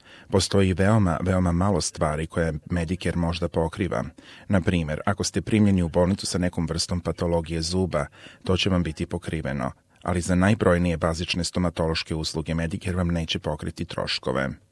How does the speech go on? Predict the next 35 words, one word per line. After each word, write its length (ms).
Medicare 440
će 160
pokriti 420
samo 360
one 220
stomatološke 680
usluge 420
ukoliko 520
su 220
one 240
neophodne 560
za 140
zaštitu 480
vašeg 380
opšteg 400
zdravlja. 580
A 120
kada 220
je 60
u 60
pitanju 380
plaćanje 420
stomatoloških 800
usluga, 540
cene 320
dosta 320
variraju 640
u 60
zavisnosti 680
od 60
zubara 540
i 100
mesta 300
gde 200
živite. 540